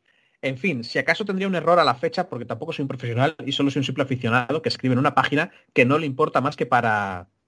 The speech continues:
más que para y solo este podcast. No lo he encontrado aún, ya que tal vez en la época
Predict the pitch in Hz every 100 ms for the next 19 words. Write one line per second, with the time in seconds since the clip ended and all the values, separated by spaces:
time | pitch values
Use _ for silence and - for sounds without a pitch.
0 | _ _ 131 139 131 123 135 165 185 131
1 | 127 139 151 - 123 104 98 98 _ _
2 | _ - 147 165 156 139 127 123 151 208
3 | 147 135 135 135 127 131 143 - 151